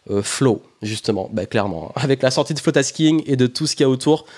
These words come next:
euh, ça a été clairement le flow. Ça a été fluide, mais fluide avec cette forme de chaos dont j'ai parlé avant. C'est quoi votre intention, là ? Deux mille vingt-quatre, donnez un mot qui, pour vous, symbolise ce que vous attendez de votre année, si ça peut être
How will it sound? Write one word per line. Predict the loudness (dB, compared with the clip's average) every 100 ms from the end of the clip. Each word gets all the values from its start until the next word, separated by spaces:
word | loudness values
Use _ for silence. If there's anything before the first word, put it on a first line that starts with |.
| -20 -14 -6
euh, | -4
ça | -2
a |
été | -2 -2
clairement | 0 0 0
le | 0
flow. | -4 -4
Ça | -2
a |
été | 0 -2
fluide, | -4 -2 0 0 -2 -14 -16 0
mais | 0
fluide | 0 2 2 2 0
avec | 2 2 0
cette | -4
forme | -2 -2
de | 0
chaos | -2 0 2 2
dont | 0
j'ai | -2
parlé | -2 -2 -2
avant. | -4 -8 _ -20 -20 -20 -20 -12
C'est | -2 0
quoi | 2 2 4
votre | 2 0 -4
intention, | -4 -2 -2 -2 -2 -2
là ? | 0 -2 -6 _ _ _ _ _ _ _
Deux | -2 0
mille | 2 2
vingt-quatre, | 0 0 0 0 -4 -14
donnez | -10 0 2 2 0 0
un | 0
mot | 2 2 2 0 _ _ _ -8
qui, | -6
pour | 0 2 2
vous, | 0 0 0 -2
symbolise | -4 -2 2 2 4 2 0
ce | 0 -2
que | 0
vous | 0 0 -4 -4 -2
attendez | -2 -2 -2 0 0 0
de | 0 -4
votre | -4 -6 -16 -6
année, | -2 0 0
si | 0 -2 -4
ça | -4
peut | -2 -2
être | -2